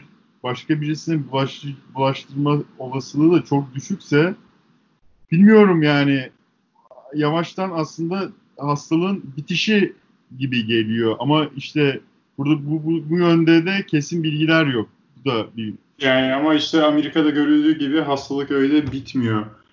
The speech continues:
Speaker 2: Yani bu şeyde as-, yani senin yani hastalığı şu, has-, şöyle düşün mantalitede olması lazım herkesin. Ben hastaysam yayabilirim. Asemptomatik olsam bile yayabilirim.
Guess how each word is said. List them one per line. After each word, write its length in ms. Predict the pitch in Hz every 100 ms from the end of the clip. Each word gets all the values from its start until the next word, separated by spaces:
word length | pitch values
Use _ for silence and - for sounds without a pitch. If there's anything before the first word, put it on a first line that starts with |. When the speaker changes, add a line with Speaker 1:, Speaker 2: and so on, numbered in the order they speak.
| _
Speaker 2:
Yani 460 | 113 113 113 110 110 110 - _ -
bu 680 | 151 123 135 127 135 - - -
şeyde 480 | - 139 127 120 127
as-, 720 | 127 165 135 131 - 151 143
yani 440 | 135 127 123 - - 92 - _
senin 680 | - - 156 160 175 175 151
yani 260 | 139 147 135
hastalığı 580 | 131 143 - 156 151 147
şu, 300 | - 151 143
has-, 240 | 139 -
şöyle 400 | - 151 151 139
düşün 340 | 120 120 139
mantalitede 600 | 147 139 127 131 117 120 123
olması 380 | 120 117 117
lazım 320 | 120 117 117 123
herkesin. 680 | 123 113 131 131 180 180 - _ _ _ _ _ -
Ben 420 | 135 151 160 147 - _ _
hastaysam 1200 | - - 151 143 139 139 160 160 151 170 165 151
yayabilirim. 720 | 139 139 139 131 135 135 113
Asemptomatik 760 | 120 123 139 123 131 131 131 131
olsam 440 | 127 123 135 127
bile 180 | 120 131 147 147 131
yayabilirim. 680 | 131 131 120 127 127 117